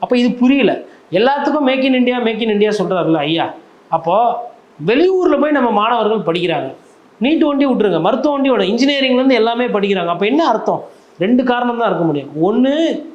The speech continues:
வெளியூர்ல இருக்கிற நிறுவனங்கள் இந்திய நாட்டுல இருக்கிற நிறுவனங்களை விட நல்லா கல்வி போதிக்கிறாங்க, மொத பார்வை. ரெண்டாவது, இதை விட அங்க காசு செலவு பண்ணி கூட படிச்சா வாழ்வாதாரம் நல்லா இருக்குன்றது ரெண்டாவது உண்மை.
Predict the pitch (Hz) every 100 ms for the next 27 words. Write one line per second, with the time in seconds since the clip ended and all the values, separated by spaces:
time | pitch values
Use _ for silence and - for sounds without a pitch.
0 | - - 175 247 262 240 202 196 202 180
1 | 202 226 208 190 247 285 - - 175 214
2 | 247 220 190 196 180 185 175 185 214 196
3 | 180 175 208 214 175 202 202 170 180 185
4 | 165 147 143 135 127 - - _ 151 160
5 | 175 175 143 139 113 - - - - 185
6 | 240 262 220 254 285 196 - - - 202
7 | 233 240 285 240 208 214 214 226 220 202
8 | 208 208 214 208 214 233 185 165 208 254
9 | 180 196 233 226 202 185 175 185 208 175
10 | 165 196 240 202 180 208 208 156 147